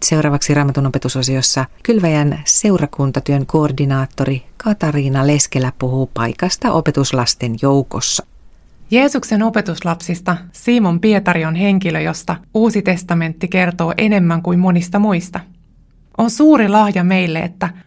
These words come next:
Speaker 2: voimme tutustua yhteen opetuslapseen näin hyvin. Pietari oli ammatiltaan kalastaja ja hän oli kotoisin Betsaidasta.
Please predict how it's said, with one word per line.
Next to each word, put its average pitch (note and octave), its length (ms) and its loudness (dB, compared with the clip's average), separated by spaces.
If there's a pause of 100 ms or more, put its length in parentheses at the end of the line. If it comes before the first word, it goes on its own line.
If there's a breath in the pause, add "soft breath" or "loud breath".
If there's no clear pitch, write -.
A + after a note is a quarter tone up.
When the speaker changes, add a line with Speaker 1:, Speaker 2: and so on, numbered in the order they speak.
(140)
Speaker 2:
voimme F#3+ 260 4
tutustua F#3+ 640 -2 (280)
yhteen G#3+ 480 0
opetuslapseen E3+ 960 -4
näin G#3 300 0
hyvin. F3 460 -6 (640)
Pietari A3 460 2
oli E3+ 280 -2 (100)
ammatiltaan G3 640 2
kalastaja F#3 560 2
ja E3 80 -2
hän E3 140 -2
oli E3+ 140 0
kotoisin F3 520 -2
Betsaidasta. - 720 -4